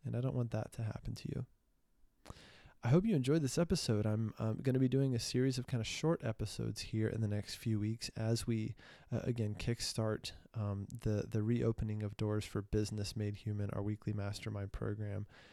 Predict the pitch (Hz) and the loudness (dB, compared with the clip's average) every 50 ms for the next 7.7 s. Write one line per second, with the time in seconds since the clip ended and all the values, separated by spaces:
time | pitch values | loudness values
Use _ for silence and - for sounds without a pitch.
0 | - - _ - 127 131 131 139 131 - - 127 120 117 113 110 113 - - - | -20 -20 _ 0 0 2 2 2 0 2 2 2 2 4 2 2 2 2 0 0
1 | 117 113 - 110 107 107 104 110 107 - - 101 101 95 101 98 - - - - | 0 0 2 2 2 2 2 0 -2 -2 -4 -6 -6 -4 -4 -4 -6 -4 0 0
2 | 135 127 - - - 120 117 113 - - - 117 110 110 110 107 110 107 - - | 0 0 0 -2 -2 -2 -2 -4 -4 -4 -2 0 0 2 0 0 -2 -4 -4 -4
3 | 110 104 - - - 107 104 101 - - - 110 110 - 110 110 - - 110 107 | -4 -4 -4 -2 -2 -2 -2 -2 -2 -2 -2 -4 -2 -4 -6 -6 -4 -4 -4 -4
4 | - - 110 104 - - - 110 - - - - - 120 123 131 139 151 151 - | -4 -4 -4 -6 -4 -4 -4 -4 -4 -4 -6 -6 -2 0 2 2 2 2 0 -4
5 | - - - - - - - - _ - - 120 113 107 - - - 131 151 127 | -10 -20 -20 -20 -20 -20 -20 -20 _ -2 2 2 4 2 2 2 2 2 4 4
6 | 104 110 127 123 - - - - 110 107 104 107 110 110 107 107 107 - 113 110 | 4 2 2 0 -4 -8 -8 -4 -2 -2 0 0 0 2 2 0 0 0 0 0
7 | 110 110 - - 139 160 170 131 107 - - - - | 0 -2 0 2 2 2 2 0 -2 -2 -4 -4 -4